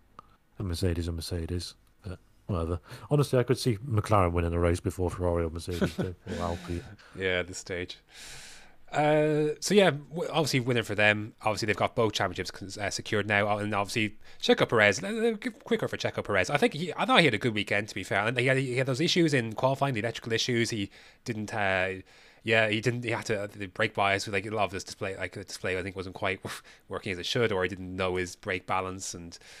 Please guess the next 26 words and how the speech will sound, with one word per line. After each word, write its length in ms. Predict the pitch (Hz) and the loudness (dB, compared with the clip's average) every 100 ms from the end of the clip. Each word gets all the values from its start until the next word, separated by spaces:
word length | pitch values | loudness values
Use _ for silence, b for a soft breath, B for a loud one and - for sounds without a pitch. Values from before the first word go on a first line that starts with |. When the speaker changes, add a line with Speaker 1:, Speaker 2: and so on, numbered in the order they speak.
| B B - | B B -4
Speaker 2:
all 140 | 117 | -2
this 160 | 107 - | 0 -2
kind 180 | 117 | 2
of 80 | 101 | 2
Speaker 1:
Reverse 120 | 92 - | 0 -2
wasn't 240 | 92 92 | -2 0
working 540 | 90 90 90 - 92 87 | 2 2 0 -2 -2 0
and 160 | 82 | -4
stuff 200 | - - | -6 -4
like 180 | 90 85 | -4 -4
that, 160 | 82 110 | -2 2
Speaker 2:
Yeah. 300 | 113 98 92 | 4 4 2
Speaker 1:
yeah. 60 | 80 - - | -4 -14 -6
Speaker 2:
So 180 | 160 | -2
he 80 | 156 | 2
had 140 | 175 233 | 2 4
a 60 | |
lot 380 | 127 120 123 123 | 2 2 2 2
of, 220 | 110 101 | 0 0
uh, 140 | 98 95 | 2 0
issues 240 | 98 104 | -2 -4
to 60 | 95 | -4
overcome. 380 | 92 92 123 165 B B B B - _ - 135 | -4 0 0 0 B B B B -20 _ -16 -4
What 220 | 165 190 | -4 -4
he 200 | - 135 | -2 2
has, 420 | 131 180 196 - | 4 4 4 0